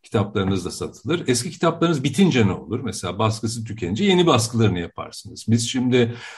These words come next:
bugüne kadar işte dört yüz elli küsür başlıkta yayın yapmışız ama iki bin yirmi yılına geldiğimizde bunların tabii az satanları veya artık satmayacağını düşündüklerimizin yeni baskılarını yapmıyorduk. Ama,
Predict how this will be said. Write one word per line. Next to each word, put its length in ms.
bugüne 340
kadar 260
işte 260
dört 220
yüz 140
elli 240
küsür 460
başlıkta 760
yayın 280
yapmışız 720
ama 380
iki 240
bin 240
yirmi 300
yılına 240
geldiğimizde 760
bunların 360
tabii 340
az 220
satanları 600
veya 180
artık 300
satmayacağını 680
düşündüklerimizin 840
yeni 240
baskılarını 480
yapmıyorduk. 640
Ama, 400